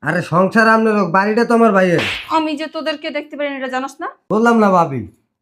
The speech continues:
Speaker 1: এমন ভাবে মারতাছেন, থাপড়াইতাছেন যেন আমি একটা চোর। এটা আমার ভাইয়ের বাসা না, আমি থানায় আসছি, আপনি আমার এইভাবে মারতাছেন।
Speaker 2: তুই চোরের তো অদম, তুই ছোট লোক,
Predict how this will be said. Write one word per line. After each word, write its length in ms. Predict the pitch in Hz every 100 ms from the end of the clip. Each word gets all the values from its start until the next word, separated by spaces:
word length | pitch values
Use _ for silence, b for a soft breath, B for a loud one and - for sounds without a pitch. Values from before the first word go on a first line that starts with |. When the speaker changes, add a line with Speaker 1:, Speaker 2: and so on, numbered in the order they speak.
| _ _
Speaker 1:
এমন 320 | 147 175 226 240
ভাবে 180 | 247
মারতাছেন, 760 | 233 233 233 254 214 233 208 190 _ _
থাপড়াইতাছেন 800 | 165 196 254 247 247 190 202 175 _ _ 139
যেন 160 | 190
আমি 160 | 214 214
একটা 160 | 214 214
চোর। 600 | - 233 220 185 - _ _ 160
এটা 120 | 196
আমার 160 | 208
ভাইয়ের 260 | 160 165 196
বাসা 280 | 214 185 175
না, 260 | 147 120 _
আমি 180 | 147 180
থানায় 340 | 175 175 208 208
আসছি, 300 | - 170 175
আপনি 180 | 160
আমার 200 | 175 175
এইভাবে 260 | 170 170 170
মারতাছেন। 460 | 156 135 127 110 95 _ _ _ - -
Speaker 2:
তুই 100 | 311 -
চোরের 300 | 359 381 392 392 -
তো 80 |
অদম, 440 | 294 240 214 196 202 _ _ _
তুই 260 | 302 294 302
ছোট 260 | 302 269
লোক, 240 | 269 208